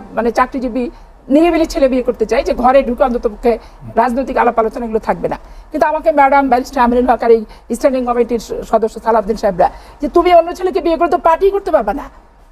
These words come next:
তোমাকে কেউ মিটিংয়ে ডাকতে আসলে তো, তো তোমার স্বামী ঘরেই ঢুকতে দেবে না, সন্দেহ করে বলবে রাত দুটার সময় মিটিং করে আসলা, তুমি ঘরে ডাকবা কেন, বেরো।" তো তুমি কি পার্টি করবা? তোমাকে পার্টির ছেলে বিয়ে করতে হবে।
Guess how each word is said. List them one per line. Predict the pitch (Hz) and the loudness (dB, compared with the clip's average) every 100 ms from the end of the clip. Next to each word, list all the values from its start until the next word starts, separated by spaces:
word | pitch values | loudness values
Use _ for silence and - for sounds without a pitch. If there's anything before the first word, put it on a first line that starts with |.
| - | 0
তোমাকে | 285 302 | 0 2
কেউ | 320 349 | -2 0
মিটিংয়ে | 330 339 359 | 2 4 4
ডাকতে | 349 - 359 | 4 0 -4
আসলে | 349 381 | -4 -8
তো, | |
তো | 320 349 | -6 -4
তোমার | 339 339 | 0 0
স্বামী | 330 330 349 | 0 -2 2
ঘরেই | 294 370 | 2 2
ঢুকতে | 392 359 | 0 -2
দেবে | 320 247 | 0 0
না, | - - - - - | -2 -8 -20 -6 0
সন্দেহ | 277 349 370 | 2 4 4
করে | 370 | 4
বলবে | 330 330 349 | 4 4 4
রাত | 330 | 4
দুটার | 311 330 | 2 -2
সময় | 359 359 | -2 -4
মিটিং | 285 320 | -4 0
করে | 370 | 0
আসলা, | 339 403 311 - - _ _ _ _ - | 0 0 0 0 -10 _ _ _ _ -4
তুমি | 311 | 0
ঘরে | 277 330 | 0 2
ডাকবা | 330 269 | 0 0
কেন, | 254 233 - 233 | -2 -4 -6 -4
বেরো।" | 285 - - - _ _ | -4 -4 -10 -20 _ _
তো | 254 | -6
তুমি | 339 370 | 0 0
কি | - 403 | 4 4
পার্টি | 392 392 | 4 2
করবা? | 381 254 175 - - - | 0 0 -2 -4 -18 -2
তোমাকে | 285 311 | 0 0
পার্টির | 277 320 359 392 | 0 0 2 0
ছেলে | 339 403 | 0 2
বিয়ে | 370 | 2
করতে | 311 - 196 | 0 -2 -2
হবে। | 170 | -2